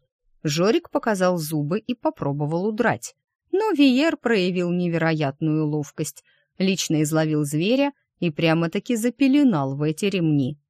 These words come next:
Через пару минут обладатель серо-серебристой шкурки смирился,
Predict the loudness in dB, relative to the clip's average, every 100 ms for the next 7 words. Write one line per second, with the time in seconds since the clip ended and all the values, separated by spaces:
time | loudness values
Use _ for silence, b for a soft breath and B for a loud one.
0 | _ _ _ _ _ _ -2 0 0 -2
1 | 0 4 4 6 4 4 0 -4 -2 0
2 | 0 -2 -4 -6 -4 -2 -2 -2 -2 -2
3 | -4 -4 -6 -6 -6 -6 -4 -6 -2 -2
4 | 0 0 -2 -6 -8